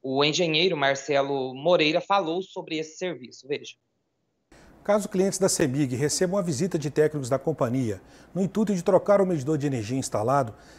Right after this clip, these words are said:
Speaker 2: sabe que a ação é legítima e faz parte do serviço de rotina da empresa. A iniciativa acontece em toda a área de concessão da cemig e deve se estender até o final de outubro.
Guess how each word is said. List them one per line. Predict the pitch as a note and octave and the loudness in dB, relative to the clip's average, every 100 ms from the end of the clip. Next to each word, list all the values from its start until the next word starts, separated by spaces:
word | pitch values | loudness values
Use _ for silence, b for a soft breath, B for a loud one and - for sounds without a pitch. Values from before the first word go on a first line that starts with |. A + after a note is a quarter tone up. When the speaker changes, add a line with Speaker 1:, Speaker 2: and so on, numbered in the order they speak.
| B | B
Speaker 2:
sabe | - G#3 G#3+ | 2 4 4
que | G#3 | 4
a | |
ação | F3+ - | 4 4
é | F#3+ | 4
legítima | G#3+ C3+ E3 - A#2 B2 | 4 2 0 -4 -6 -8
e | |
faz | - F#3+ - | 0 0 2
parte | G3 F#3+ | 2 2
do | G3 | -2
serviço | - E3+ F#3 | -2 0 0
de | E3 | -2
rotina | D#3+ D3 F#3+ | -2 -2 -2
da | F3 | -2
empresa. | C3 A#2 G#2+ F#2 F#2+ B B B B B | -2 -4 -6 -8 -14 B B B B B
A | E3+ | -4
iniciativa | G3+ - A3+ - B3 | -2 2 2 4 0
acontece | A#3 G3 - G3+ G3 | 4 4 6 4 4
em | F#3+ | 0
toda | B3 A3 | 4 6
a | |
área | G3+ G#3+ | 6 4
de | |
concessão | - G3+ F#3 G3+ | -2 -2 -2 0
da | G#3+ | -2
cemig | - D3+ F3 C#3+ | 0 0 -2 -2
e | |
deve | C3+ F#3 F3+ | 0 -2 -2
se | |
estender | F#3+ F#3 E3+ | -4 -2 2
até | F#3+ F#3 | 2 2
o | G#3+ | -2
final | F#3+ G3 | -2 0
de | F3+ | 2
outubro. | D3+ B2 A2 F#2+ | 0 -4 -6 -8